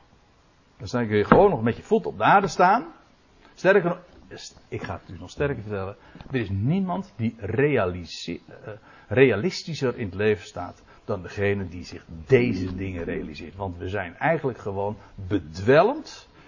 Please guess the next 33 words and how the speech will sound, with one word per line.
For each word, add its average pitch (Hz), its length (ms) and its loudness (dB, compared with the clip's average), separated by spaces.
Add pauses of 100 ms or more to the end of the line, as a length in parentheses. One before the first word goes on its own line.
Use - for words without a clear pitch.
(240)
en 135 180 -2
we 107 80 0
worden 98 360 2
misleid 98 640 -4
juist 113 380 0
door 101 240 0 (180)
dat - 420 -4 (600)
gedoe 87 1080 -2
op 117 160 -2
een 92 120 -8
vierkante 95 500 -6
centimeter. 92 480 -8
Dan 151 100 2
hebben 180 180 0
we - 80 -8
totaal 247 600 4
geen 180 360 2
realiteitszin. 156 1160 2 (560)
We 110 140 -4 (100)
denken 240 540 10
dat 90 160 -4
dat 90 140 -2
alles 113 320 6
is, - 100 -18
maar 80 140 -14
terwijl 90 200 -6
het 85 100 -12
volstrekt 107 480 -6
onbelangrijk 95 500 -4
is. - 60 -20 (340)
Onze 262 420 12
zorgjes - 920 4 (560)
zijn 214 440 4